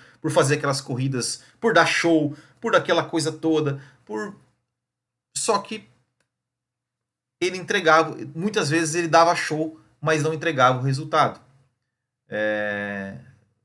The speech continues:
Muita gente fala, ah, é, é, eu falo, o Villeneuve dava show, o Villeneuve é lembrado até hoje, mas quem tem um troféuzinho na estante lá é o Scheckter,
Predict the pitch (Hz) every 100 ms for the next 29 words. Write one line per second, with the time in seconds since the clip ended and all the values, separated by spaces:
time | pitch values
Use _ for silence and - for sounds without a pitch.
0 | _ _ - 139 214 202 156 165 - 156
1 | 139 139 113 101 104 87 101 - 107 -
2 | 117 - 117 87 - _ - 135 160 165
3 | 202 160 147 127 - 202 208 156 147 143
4 | 160 151 139 123 135 143 135 139 180 156
5 | - _ _ - 135 165 - 185 160 165
6 | 165 156 156 151 123 123 156 143 143 135
7 | 147 147 135 117 151 160 131 131 156 -
8 | 160 160 95